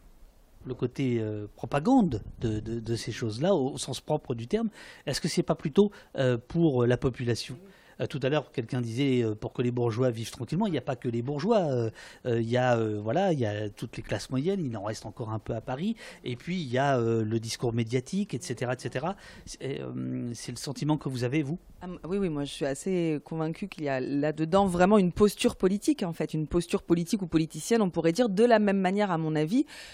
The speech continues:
Speaker 2: euh, que dans la loi, dans les projets de loi asile et migration et dans les, euh, multiples amendements, euh, euh, qui sont ensuite proposés et qu'on laisse, euh, qui sont soit votés, soit qu'on laisse voter,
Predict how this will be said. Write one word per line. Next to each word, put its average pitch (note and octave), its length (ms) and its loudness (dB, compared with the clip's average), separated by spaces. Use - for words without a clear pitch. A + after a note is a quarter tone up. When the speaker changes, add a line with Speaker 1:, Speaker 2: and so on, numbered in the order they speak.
Speaker 2:
euh, D#3+ 320 10
que A#3 180 6
dans G3 180 8
la D#3 160 6
loi, G3 320 8
dans F#3 100 2
les D#3 80 4
projets F3+ 320 2
de E3 60 0
loi E3+ 120 4
asile D#3+ 220 0
et D3+ 60 0
migration D3+ 600 0
et A3 200 6
dans F#3 180 4
les, F#3+ 240 6
euh, D3+ 260 6
multiples F#3+ 580 4
amendements, E3+ 640 4
euh, D3 380 4
euh, C#3+ 220 4
qui D3 140 -10
sont - 160 -6
ensuite D3 460 0
proposés D#3+ 680 2
et D#3+ 60 4
qu'on C3+ 240 -4
laisse, D3+ 300 -2
euh, C3+ 80 0
qui - 100 -12
sont C#3 100 -6
soit F3+ 200 2
votés, D3+ 240 0
soit E3+ 160 -4
qu'on D3+ 120 -4
laisse E3 240 2
voter, D3+ 300 0